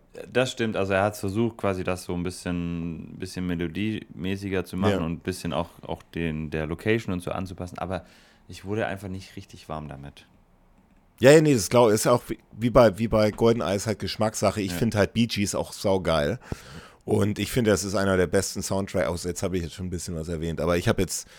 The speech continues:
Speaker 2: nicht nur einer der besten Filme, sondern der Film lebt auch wirklich, also ohne, oh-, mit diesem Soundtrack. Aber muss man mögen. Ähm, ist, ist echt sehr Zeitgeist geschuldet natürlich, ja.
Speaker 1: Mhm.
Speaker 2: Das, das ist natürlich keine Frage, ja.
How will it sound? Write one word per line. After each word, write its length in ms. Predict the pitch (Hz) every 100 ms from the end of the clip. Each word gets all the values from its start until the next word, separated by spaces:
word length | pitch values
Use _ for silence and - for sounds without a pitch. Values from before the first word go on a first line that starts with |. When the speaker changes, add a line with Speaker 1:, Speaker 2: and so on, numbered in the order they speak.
| - - -
Speaker 2:
nicht 140 | 113
nur 120 | 120
einer 180 | 101 107
der 100 | 95
besten 340 | 90 101 - 101
Filme, 320 | 117 123 113
sondern 300 | 92 95 87 - -
der 80 | 98
Film 300 | - 110 98
lebt 240 | 101 101
auch 160 | 92 87
wirklich, 360 | 92 90 90 - -
also 300 | - 90 87
ohne, 220 | - 92 - - -
oh-, 180 | 85 85 _ 101
mit 160 | 95
diesem 220 | 98 87 85
Soundtrack. 580 | 87 87 92 92 85 -
Aber 320 | 87 101 92
muss 260 | 101 113 -
man 160 | 98
mögen. 440 | 87 92 101 107 101 - - - - - - -
Ähm, 540 | 87 87 85 85 82 - - -
ist, 240 | 110 - -
ist 200 | 107 -
echt 240 | - -
sehr 180 | - 104
Zeitgeist 600 | - 101 87 - 82 80
geschuldet 580 | - 90 101 90 87 80
natürlich, 540 | 73 - 82 71 71 76
ja. 180 | 73
Speaker 1:
Mhm. 80 | 82
Speaker 2:
Das, 320 | 80 80 - -
das 380 | 80 - - -
ist 220 | 78 -
natürlich 400 | 73 - 65 -
keine 220 | 65 58
Frage, 400 | - 57 58 57
ja. 160 | 57